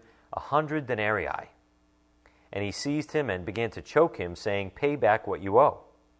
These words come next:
So this fellow slave fell to the ground and began to plead with him, saying, "Have patience with me, and I will repay you." But he was unwilling. And this, again, is an ugly word, folks. It,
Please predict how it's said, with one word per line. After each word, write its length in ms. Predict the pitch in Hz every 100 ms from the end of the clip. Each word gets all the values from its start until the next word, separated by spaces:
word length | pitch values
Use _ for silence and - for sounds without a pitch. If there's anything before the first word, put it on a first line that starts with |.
| _ _ _ _ _ -
So 220 | - 101
this 160 | 98 -
fellow 280 | 104 101
slave 400 | 92 - 101 117
fell 200 | - 92
to 140 | 90 85
the 60 |
ground 440 | 82 117 135 87 - _ _ _ _ _
and 140 | - 92
began 260 | 98 95
to 80 | 95
plead 280 | 90 143 151
with 160 | 95 -
him, 180 | 85
saying, 400 | 85 87 85 98 - _ _ _
"Have 260 | - 87 -
patience 400 | 143 160 147 -
with 160 | 101
me, 120 | 85 82
and 100 | 90
I 60 |
will 200 | 107 113
repay 320 | 120 110 147 156
you." 180 | 85 - _ _ _ _ _ _ _ _ _
But 160 | 98 98
he 300 | - 170 175
was 400 | 139 143 147 123 -
unwilling. 720 | 123 143 139 151 131 78 - _ _ _ _ _ _ _ _ _ _ _ _ -
And 180 | 92 101
this, 220 | 127 -
again, 280 | 123 131 107
is 160 | 92
an 140 | 90 90
ugly 340 | - 131 135 139
word, 320 | 127 123 90
folks. 340 | - 82 -
It, 100 | 87